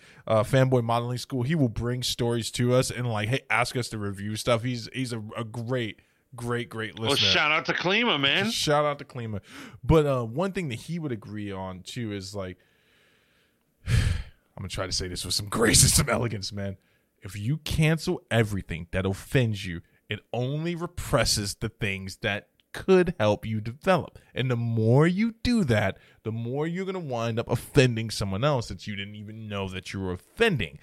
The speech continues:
Speaker 1: And that gives way to resentment. And then the next thing you know, you have very angry people at your doorstep saying, "Why did you get to make the decision for me about what I'm, <laughs> what
Speaker 2: Right,
Speaker 1: I'm
Speaker 2: and
Speaker 1: able
Speaker 2: so
Speaker 1: to do?"
Speaker 2: ano-, another thing is,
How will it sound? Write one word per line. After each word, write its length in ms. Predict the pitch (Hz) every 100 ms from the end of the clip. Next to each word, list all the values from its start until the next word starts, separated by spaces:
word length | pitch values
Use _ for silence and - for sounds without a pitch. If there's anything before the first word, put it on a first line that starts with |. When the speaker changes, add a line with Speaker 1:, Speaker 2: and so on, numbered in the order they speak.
| - 113
Speaker 1:
And 340 | - 123 104 107
that 400 | 104 139 170 156
gives 420 | 180 190 190 156 120
way 640 | 110 113 85 76 95 113 _
to 160 | - 196
resentment. 760 | 208 196 - 277 233 104 95 - 147 -
And 160 | 113 123
then 80 |
the 120 | 170 214
next 380 | 254 294 -
thing 220 | - 143 127
you 160 | 113
know, 360 | 107 98 101 104 - -
you 160 | 131
have 120 | 127
very 580 | 110 107 131 147 196 220 -
angry 420 | 165 175 170 170
people 480 | - 185 180 131 113
at 280 | 107 113 -
your 100 | 135
doorstep 720 | - 214 220 - - 117 - - -
saying, 480 | - 143 123 95
"Why 240 | 107 131 160
did 180 | 151 113
you 160 | 143
get 180 | 139 139
to 60 | 123
make 220 | 120 113
the 80 | 107
decision 520 | 113 - 104 101 95 _ _
for 520 | - - 156 131 110
me 280 | 95 85 82 _ _ _ _ _ _ _ -
about 420 | 120 131 110 -
what 260 | 104 110 -
I'm, 220 | 101 101
<laughs> 520 | 101 - 175 - _ -
what 240 | 240 202
Speaker 2:
Right, 340 | 175 147 151 143
Speaker 1:
I'm 80 |
Speaker 2:
and 40 | 139
Speaker 1:
able 200 | 135 135
Speaker 2:
so 200 | 180 160
Speaker 1:
to 60 |
do?" 80 | 165
Speaker 2:
ano-, 140 | 175 131
another 340 | 165 185 202
thing 180 | 214 180
is, 220 | 151 139